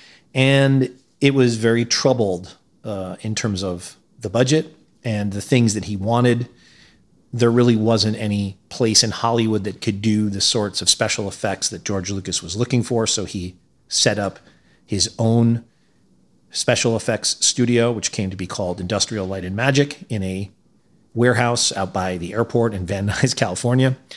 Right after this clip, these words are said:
Populated it with, his first hire was John Dykstra, who then brought aboard a whole who's who of people who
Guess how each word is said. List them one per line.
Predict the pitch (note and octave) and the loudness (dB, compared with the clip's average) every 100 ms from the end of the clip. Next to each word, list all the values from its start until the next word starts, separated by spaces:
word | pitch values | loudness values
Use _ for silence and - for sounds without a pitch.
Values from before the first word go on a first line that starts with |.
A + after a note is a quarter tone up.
| - - - - | -20 -20 -10 0
Populated | A#2+ A#2+ A#2 A2+ G#2+ | 0 2 2 2 2
it | G#2 G#2 _ _ _ _ _ _ | 0 -2 _ _ _ _ _ _
with, | A2+ G2+ C3 - _ _ _ - | -8 -6 -8 -16 _ _ _ -6
his | A2 | -4
first | - D3 C#3+ | 2 4 4
hire | - B2 | 2 2
was | A#2 F#2 | 0 0
John | A2 G2 G2 | 0 0 2
Dykstra, | A2+ C3 - C#3+ C#3+ - | 2 2 2 2 2 -2
who | A2+ | -2
then | A2 G2 | 0 0
brought | G2 F#2+ | 0 0
aboard | G2 G2 G2 F#2 F#2 - | -2 -4 -4 -4 -6 -2
a | G#2+ G#2 | 0 0
whole | - B2+ C3 B2 | -2 0 2 2
who's | - B2 A#2 - | 2 2 2 2
who | A#2+ G#2 F#2+ F#2+ _ - _ _ - | 2 0 -2 -8 _ -20 _ _ -6
of | A2 G2+ G2+ G2 - - | -2 0 -2 -4 -10 -2
people | B2+ A#2 A#2+ G#2 G2 G#2 | 2 2 2 0 -2 -4
who | A#2+ G#2 G2+ G2 | -2 0 -2 -6